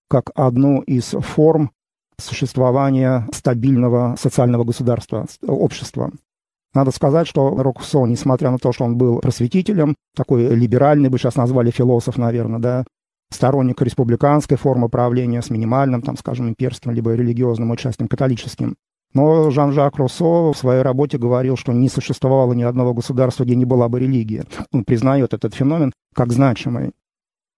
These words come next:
Далее Жан-Жак Руссо говорит, что, конечно, идеальное общество – то общество, где только одна религия главная, и большинство её разделяет.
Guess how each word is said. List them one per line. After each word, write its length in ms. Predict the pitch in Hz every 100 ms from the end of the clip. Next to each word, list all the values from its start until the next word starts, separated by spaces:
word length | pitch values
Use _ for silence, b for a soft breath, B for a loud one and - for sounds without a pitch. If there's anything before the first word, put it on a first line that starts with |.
| _
Далее 540 | 120 156 151 147 135
Жан-Жак 380 | 127 131 131 131
Руссо 300 | 127 - 151
говорит, 360 | 135 123 131 131
что, 100 | -
конечно, 380 | 117 131 - 123
идеальное 400 | 117 131 123 123
общество – 640 | 147 151 131 - 127 123 127
то 100 | 143
общество, 420 | 147 - 123 123
где 160 | 113 120
только 300 | 127 - 131
одна 240 | 127 120
религия 440 | 113 107 110 117
главная, 420 | 113 117 120 120 -
и 80 |
большинство 500 | 120 117 131 - 135
её 140 | 120 120
разделяет. 600 | 113 117 123 117 -